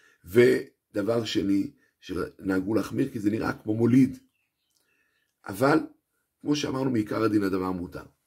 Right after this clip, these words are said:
כיוון שנהגו להחמיר, לא משתמשים בש-, בסבון מוצק, והמקל, יש לו על מה לסמוך, אבל המנהג הוא לא להשתמש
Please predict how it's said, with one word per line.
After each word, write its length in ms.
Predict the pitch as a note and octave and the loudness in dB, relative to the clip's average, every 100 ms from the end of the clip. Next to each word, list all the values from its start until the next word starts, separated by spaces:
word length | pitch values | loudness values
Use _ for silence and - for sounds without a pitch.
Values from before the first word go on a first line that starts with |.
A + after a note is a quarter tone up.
| _ _ _ _ | _ _ _ _
כיוון 280 | A2+ D3+ C#3+ | 2 2 2
שנהגו 440 | C3 G#2 G#2 A2+ | 0 -2 -2 -2
להחמיר, 460 | F2 - G2 D#4+ - _ _ _ _ _ _ _ _ - | -4 -6 -2 -2 -2 _ _ _ _ _ _ _ _ -2
לא 120 | F#3 | -2
משתמשים 640 | E3+ C#3+ A2+ A2+ C3+ C#3+ _ _ _ _ - | -2 -4 -8 -4 -4 -4 _ _ _ _ -12
בש-, 380 | F#2+ - - | -6 -6 -6
בסבון 400 | - - F2 A2+ | -10 -8 -2 0
מוצק, 500 | - E2+ - E2 - _ _ _ _ _ _ _ _ _ _ D3+ - | -2 -6 -6 -8 -8 _ _ _ _ _ _ _ _ _ _ -20 -4
והמקל, 680 | B2 C3 C#3 F3 F#3 D#3 - _ - | -2 0 4 6 6 2 -4 _ -8
יש 220 | F#3+ F#3 | -8 -4
לו 60 | C#3 | -4
על 60 | |
מה 120 | B2 | -2
לסמוך, 420 | G2+ - - - - | -4 -6 -6 -6 -4
אבל 220 | D3 C#3+ | -2 2
המנהג 400 | C#3+ C#3+ C#3+ C#3+ | 4 4 4 4
הוא 220 | C#3+ C#3 _ _ | 0 -2 _ _
לא 340 | G2+ B2+ B2+ - | 4 4 4 -10
להשתמש 680 | E2 - C2 F2 F#2+ - | -16 -12 -8 -4 -4 -6